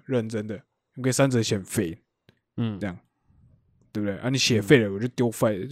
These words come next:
Speaker 1: 废的那一篇，大家喜欢就看那一篇。
Speaker 2: 嗯，
Speaker 1: 这样，
Speaker 2: 嗯，嗯。
Speaker 1: 你懂我意思吗？就是我不知道啊，我不知道这个真的到底要怎么，这件事情到底要怎么被，被好好的管制。我只能说，就是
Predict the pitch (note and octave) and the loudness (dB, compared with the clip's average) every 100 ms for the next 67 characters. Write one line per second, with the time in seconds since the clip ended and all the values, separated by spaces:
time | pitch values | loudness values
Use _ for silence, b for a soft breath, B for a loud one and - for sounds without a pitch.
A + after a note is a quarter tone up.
0 | D3 - C#3+ A2+ G#2 G#2+ G#2+ G#2 G2 - | -14 0 2 2 -2 -6 -8 -8 -10 -6
1 | A2+ A2+ G2+ G2+ - A2 F#2+ F#2 - E2+ | -4 -4 -8 -12 -10 -10 -10 -16 -16 -20
2 | _ _ - A2+ G2+ F#2+ G2 B2 F2+ F2+ | _ _ -10 -6 -6 -4 -2 -4 -6 -16
3 | B2 A2+ D3 E3 D3+ C3 D#3 F3 D#3+ - | -8 -4 -2 -2 -2 -4 -2 0 -2 -4
4 | b b b b b b b - C3+ D3 | b b b b b b b -4 0 2
5 | G#3 A3+ E3 B2+ A#2+ D#3+ F3+ F#3 D#3+ D#3+ | 4 6 6 6 6 6 6 6 6 6
6 | D3 C#3+ B2 A#2 G2+ F2+ - D3+ C#3+ B2 | 4 4 4 4 0 -8 2 2 4 0
7 | G#2 A2+ G2+ G2+ E2+ A2 G2+ F2+ b b | 0 -2 -2 -6 -10 -6 -6 -8 b b
8 | b b b b _ _ _ - A#2 G2+ | b b b b _ _ _ 2 4 2
9 | F#2+ - G#2 G2+ F#2+ - F2+ F2+ - G2+ | -2 -4 -4 -6 -6 -6 -6 -6 -8 -4
10 | G#2+ A#2+ A#2 G2 G2+ - G2 F#2+ _ - | 0 0 0 -4 -4 -4 -4 -6 _ -6
11 | B2 C3 A#2 | -4 -4 -8